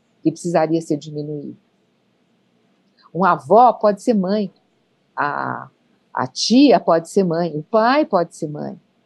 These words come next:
A professora é, exerce maternagem, que as crianças hoje em dia vão pra escola com um ano de vida. A professora é a representação de uma figura materna, perfeita.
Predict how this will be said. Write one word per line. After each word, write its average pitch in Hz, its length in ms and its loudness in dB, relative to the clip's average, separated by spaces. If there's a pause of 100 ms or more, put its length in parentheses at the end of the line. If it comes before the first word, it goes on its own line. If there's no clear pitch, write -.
A - 40 -4
professora 269 760 2
é, 170 180 4
exerce 180 460 2
maternagem, 165 760 -4 (320)
que 185 60 0
as 185 100 0
crianças 196 460 0
hoje 190 220 2
em 180 40 -4
dia 170 240 -2
vão 277 160 -4
pra 285 140 -2
escola 185 380 0
com 180 160 -12
um 165 80 -8
ano 165 180 -8
de 151 160 -8
vida. 185 420 -6 (400)
A - 80 -6
professora 208 720 2
é 208 280 2 (200)
a 185 120 0
representação 185 840 -4
de 233 80 -4
uma 247 140 -4
figura 180 360 -4
materna, 143 560 -2 (120)
perfeita. - 680 -2